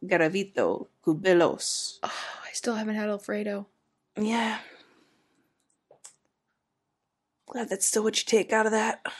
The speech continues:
Speaker 1: All right.
Speaker 2: Dude,
Speaker 1: I gotta
Speaker 2: can I just say
Speaker 1: finish.
Speaker 2: I'm not excited for this?
Speaker 1: Um, sure. <laughs> Still telling you. <laughs> Last
Speaker 2: He was
Speaker 1: we
Speaker 2: finding
Speaker 1: left
Speaker 2: Jesus.
Speaker 1: him,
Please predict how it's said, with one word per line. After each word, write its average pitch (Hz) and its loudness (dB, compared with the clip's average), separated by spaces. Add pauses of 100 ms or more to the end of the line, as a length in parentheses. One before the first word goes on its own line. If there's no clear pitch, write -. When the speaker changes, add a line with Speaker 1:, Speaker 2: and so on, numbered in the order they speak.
(240)
Speaker 1:
All 226 0
right. 226 8 (400)
Speaker 2:
Dude, - 2 (380)
Speaker 1:
I 254 0
gotta 320 2
Speaker 2:
can - -2
I 208 2
just 240 2
say 320 6
Speaker 1:
finish. 208 2
Speaker 2:
I'm 165 -4
not - 0
excited - -6
for - -8
this? 214 -6 (520)
Speaker 1:
Um, 269 4
sure. 294 0 (640)
<laughs> - -14
Still 165 8
telling 254 12
you. 254 12
<laughs> - 6
Last 180 6 (200)
Speaker 2:
He - -6
was 240 -2
Speaker 1:
we 254 -2
Speaker 2:
finding 226 8
Speaker 1:
left 220 2
Speaker 2:
Jesus. 180 0
Speaker 1:
him, - -20